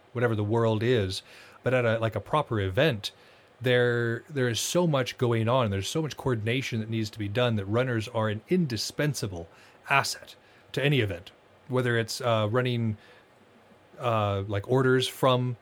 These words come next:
the event coordinator to their, their selected department heads,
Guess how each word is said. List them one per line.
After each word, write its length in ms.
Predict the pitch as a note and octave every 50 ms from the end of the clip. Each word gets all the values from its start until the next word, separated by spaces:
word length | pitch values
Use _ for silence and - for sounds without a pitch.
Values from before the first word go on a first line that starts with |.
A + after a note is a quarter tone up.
| - - -
the 400 | - A2 G2+ G2+ G2 F#2+ G2 G2 - -
event 260 | A#2 G#2 B2+ C#3 C3+
coordinator 580 | - - C3+ C3+ C3 B2+ C3 C3 C3 C3+ C#3 C3 - - - - _
to 200 | - D3 C#3+ C3+
their, 440 | C3 B2 B2 A#2+ A#2 A2+ A2 G#2+ - - - - _
their 220 | A#2+ A2+ G2+ G#2 - - _ _
selected 420 | - - - B2 B2 A2+ - B2
department 400 | G#2+ A#2+ - B2+ D3+ D#3+ F3+ F3
heads, 360 | C3+ C#3 E3 E3+ E3 D#3 -